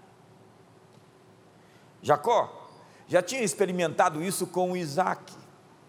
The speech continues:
seu pai, quando ele proferiu uma bênção e não pôde voltar atrás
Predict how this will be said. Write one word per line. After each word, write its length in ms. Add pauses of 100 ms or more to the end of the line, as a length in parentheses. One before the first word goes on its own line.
(720)
seu 280
pai, 360 (580)
quando 640 (180)
ele 300
proferiu 720
uma 240
bênção 640 (840)
e 80
não 180
pôde 480 (220)
voltar 480
atrás 960